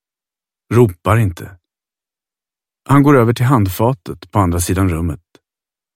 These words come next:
Där tar han vattenkannan och häller vatten på en handduk. Han kommer tillbaka och lindar handduken runt hennes arm. Hårt.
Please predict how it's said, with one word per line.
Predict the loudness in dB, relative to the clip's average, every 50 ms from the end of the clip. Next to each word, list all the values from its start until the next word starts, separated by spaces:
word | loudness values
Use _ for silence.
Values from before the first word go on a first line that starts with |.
| _ _ _ _ _ _ _ _ -4
Där | 0 2 2 2 0
tar | 0 0 2
han | 2 2 2
vattenkannan | 0 -2 -2 -4 -6 -6 -4 -2 -2 -2 0 0 -2 -2 -4 -6 -8 _ _ _ _ _ _ -4
och | 0
häller | 0 2 2
vatten | 2 0 0 -2 -2 -4 _ -4 -2 -2 -2
på | -2 -2
en | 0
handduk. | 0 0 0 -2 -2 -4 -4 -6 -6 -8 -14 _ _ _ _ _ _ _ _ _ _ _ _ _ _ _ _ _ _ _ _ _ _ _ _ _ _ _ _
Han | _ 2 2 4
kommer | 4 4 4 4
tillbaka | 4 2 2 4 2 2 2 0 -2 -4 -2
och | 0 0
lindar | 2 2 2 2 2 2 2
handduken | 2 0 0 -2 -4 -6 -8 -8 -4 -2 -2 -2 0
runt | -2 -4 -4 -4
hennes | -2 -2 -2 -2 -4
arm. | -6 -8 -8 -10 -14 -16 _ _ _ _ _ _ _ _ _ _ _ _ _ _ _ _ _ _ _ _ _ 0
Hårt. | 0 0 0 -2 -8 -16 _ _ -20 -20